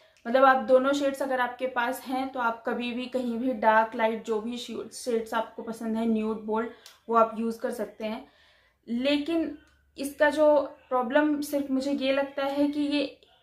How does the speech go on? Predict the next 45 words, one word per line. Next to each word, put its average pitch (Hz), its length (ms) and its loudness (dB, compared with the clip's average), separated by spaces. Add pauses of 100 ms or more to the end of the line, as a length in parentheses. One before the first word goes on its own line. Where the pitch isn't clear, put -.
(180)
बहुत 254 360 2
जल्दी 262 280 4
रिमूव 233 340 -2
हो 247 100 0
जाती 233 340 -4
है 254 120 0
एक 240 320 -4
ही 262 100 -2
स्ट्रोक 220 320 -6
में। 254 180 -2
तो 277 80 0
आपको 233 540 0
क्या 262 180 2
करना 254 260 -2
है, 254 120 0
इसको 254 240 -8
आपको 247 240 -4
कॉम्पैक्ट 220 500 -2
के 262 80 -4
साथ 247 280 -4
सेट 247 280 -10
करना 240 300 -2
पड़ेगा, 226 400 -2 (640)
तभी 262 240 4
ये 294 160 2
आपके, 269 500 4
अ, 233 320 4
लिप्स 240 260 -6
पे 269 140 -4
टिकेगी, 262 420 -2
नहीं 277 280 2
तो 277 80 -2
ये 262 160 0
टिकेगी 240 460 -6
नहीं, 240 360 -4 (360)
फटाफट 240 340 -4
से 262 120 0
रिमूव 214 300 0
हो 190 120 0
जाएगी। 185 360 -4
कुछ 240 160 -4
भी 214 140 -2
खाएंगे, 214 380 -2
पानी 214 280 0
पिया 214 300 -4